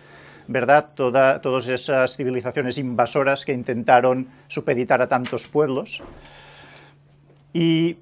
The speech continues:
y esta dinámica, esta mentalidad de invasión y de, y de algún modo, pues, que esto fuese como aplaudido de alguna manera, fijaos que hasta hace muy poco ha estado vigente, porque hubo la Primera Guerra Mundial, pero es que no nos conformamos con esto,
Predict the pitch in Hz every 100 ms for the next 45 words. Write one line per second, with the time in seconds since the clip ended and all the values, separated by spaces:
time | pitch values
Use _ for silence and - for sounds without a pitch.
0 | - 165 175 214 208 160 143 147 175 208
1 | 165 - 180 160 151 156 - 156 151 143
2 | 131 123 135 131 - 143 127 131 127 147
3 | 131 120 147 139 120 110 117 117 123 _
4 | _ - 131 131 131 131 135 131 - 127
5 | 120 - 131 127 135 - 123 143 - 120
6 | 117 120 110 117 123 143 120 113 113 110
7 | 110 165 - _ _ _ _ - 143 151
8 | 160 175 170 151 143 123 - 131 127 151
9 | 143 147 196 135 117 107 - 123 113 104
10 | 107 113 104 98 104 120 127 143 156 151
11 | 143 143 139 127 131 131 135 131 170 190
12 | 127 - 143 175 143 - 131 131 127 147
13 | 135 127 139 240 - - 101